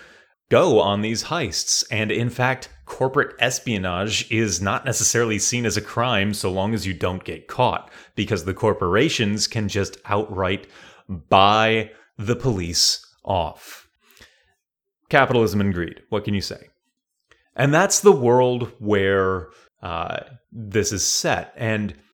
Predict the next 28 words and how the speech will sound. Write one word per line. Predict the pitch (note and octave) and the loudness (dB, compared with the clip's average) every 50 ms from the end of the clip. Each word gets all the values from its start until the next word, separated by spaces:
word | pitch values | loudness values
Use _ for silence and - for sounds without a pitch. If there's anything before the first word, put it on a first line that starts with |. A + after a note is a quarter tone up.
| _ _ - | _ _ -8
the | - - - | -6 -2 0
edge | D3+ C#3+ C#3 C3 | 0 2 2 2
runners | D#3 D3 C#3+ C3 A#2 - | 2 2 2 0 0 0
themselves | B2 G2+ G2+ G2 - - - D3 C#3+ C#3 C3+ C3+ B2 | 0 0 0 -2 -2 0 2 4 4 4 2 0 -2
could | - - - C3 F2+ E2+ | -4 -2 0 -2 -2 -2
be | - G2 F#2+ F#2 F2+ E2+ - - - - _ _ _ - F#2 F2 G2 F#2+ | -4 -4 -4 -4 -4 -6 -8 -12 -18 -20 _ _ _ -18 -16 -16 -12 -4
net | - A#2 B2+ B2+ - D3 B2 | 0 2 2 2 2 0 0
runners, | A#2+ C#3 C3 C3 C3 C3 B2+ B2+ B2+ B2 A#2 - | 2 2 2 2 0 0 0 -2 -2 -4 -6 -4
they | - A2 F#2 | -4 -4 -4
could | - - A#2 G#2 E2+ | -2 -2 -4 -4 -4
be, | - F#2+ F#2 F2+ F2 F2 E2 - _ _ _ _ - - - - - - - - | -4 -6 -6 -4 -6 -8 -8 -12 _ _ _ _ -20 -20 -20 -20 -20 -18 -16 -12
which | A2 G2 G2+ F#2+ | -8 -8 -4 0
are, | A2+ G2 F#2+ - - B2 | 2 2 2 2 0 -2
which | B2+ D3+ D#3+ - | 0 0 0 4
are, | E3 D3 C#3 B2+ A#2+ A#2 A2+ | 4 6 6 6 4 2 2
uh, | F2+ G#2 F#2+ F#2 F2+ - - | 2 2 2 0 0 0 -2
a | G#2+ G2+ | -2 -2
sort | - - C3+ A#2+ | 0 0 0 0
of | G#2+ - | -2 -4
hacker, | - - G#2+ G2 F#2+ - G#2+ G2 G2 F#2 F#2+ - - - - _ - | -4 -2 -2 0 0 0 0 0 0 -2 -6 -10 -20 -20 -20 _ -10
or | - F#2+ F#2 F#2 F2+ | -6 -4 -2 -2 -2
they | D#2+ G#2 A2 G#2 | 0 0 0 0
could | - - C3 A#2+ G2 F2 | 0 0 0 0 0 0
be | G#2 G#2 G#2 G2+ G2 F#2+ F#2 | -2 -2 0 0 -2 -4 -6
cyborg | - - - - - G#2 G#2+ G#2+ G#2 G2+ G2 G2 F#2 F2+ F2 E2 - | -8 -8 -8 -4 -2 0 0 0 0 0 0 0 -2 -4 -8 -10 -10
solos | - - - - A2+ A2 A2 G2+ G2 F#2+ F#2 F2 F2 E2 E2 E2 | -8 -6 -2 2 4 4 4 4 4 2 2 0 -2 -6 -6 -4
that | D#2+ G2 F2 | -4 -2 0
are | F2+ F2+ F2 D#2+ D2+ | 0 0 -2 -2 -6